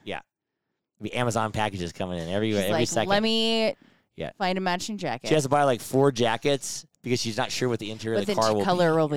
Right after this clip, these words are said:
Speaker 1: Right.
Speaker 2: yep.
Speaker 1: And so she has to bring, like, four jackets.
Speaker 2: Right.
Speaker 1: Extra luggage and everything.
Speaker 2: <laughs> Extra luggage.
Speaker 1: <laughs>
Speaker 2: This is my jacket bag.
Speaker 1: Right.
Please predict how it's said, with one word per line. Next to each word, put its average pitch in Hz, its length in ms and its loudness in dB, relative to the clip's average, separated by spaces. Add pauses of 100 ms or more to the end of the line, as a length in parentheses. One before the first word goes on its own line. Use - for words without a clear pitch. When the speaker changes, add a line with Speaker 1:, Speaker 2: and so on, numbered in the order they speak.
Speaker 1:
Right. 117 180 2
Speaker 2:
yep. - 80 -20
Speaker 1:
And 101 160 -10
so - 80 -6
she 95 120 -6
has 92 80 -6
to 98 40 -14
bring, 151 180 -12
like, 87 200 -16
four 95 160 -8
jackets. 82 420 -12
Speaker 2:
Right. 147 400 -10
Speaker 1:
Extra 98 300 -8
luggage 92 360 -8
and 80 80 -14
everything. 78 360 -14
Speaker 2:
<laughs> - 40 -14
Extra - 400 -8 (220)
luggage. - 460 -6 (200)
Speaker 1:
<laughs> - 1000 -6 (720)
Speaker 2:
This 254 160 -4
is 294 140 -6
my 285 160 -4
jacket 196 420 -8
bag. 294 320 -10 (300)
Speaker 1:
Right. 95 260 -8